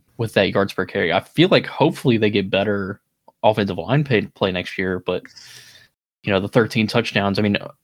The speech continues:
their, their game script kind of favored them because they were ahead,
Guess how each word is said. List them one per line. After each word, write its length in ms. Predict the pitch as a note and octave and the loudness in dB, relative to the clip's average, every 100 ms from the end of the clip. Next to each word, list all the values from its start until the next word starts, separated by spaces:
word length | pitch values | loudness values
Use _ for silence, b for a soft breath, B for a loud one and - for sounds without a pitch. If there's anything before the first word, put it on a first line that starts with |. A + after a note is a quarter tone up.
| _ _ B B B B B _ - _ - | _ _ B B B B B _ -20 _ -2
their, 340 | B2+ B2 G#2+ | 4 4 4
their 160 | G2 G#2+ | 4 2
game 280 | A#2 C#3 C#3 | 2 2 2
script 320 | - A2+ - | 2 -2 -2
kind 180 | A#2 G#2 | -2 -2
of 80 | |
favored 420 | - A2 A2 A2 G#2 | 0 0 2 0 0
them 220 | G#2 G2 | -2 -2
because 220 | F#2+ G#2 | -4 -4
they 100 | G#2+ | -2
were 160 | F#2+ F2 | 0 -2
ahead, 500 | A#2+ A2 F#2+ G2+ | 2 2 2 0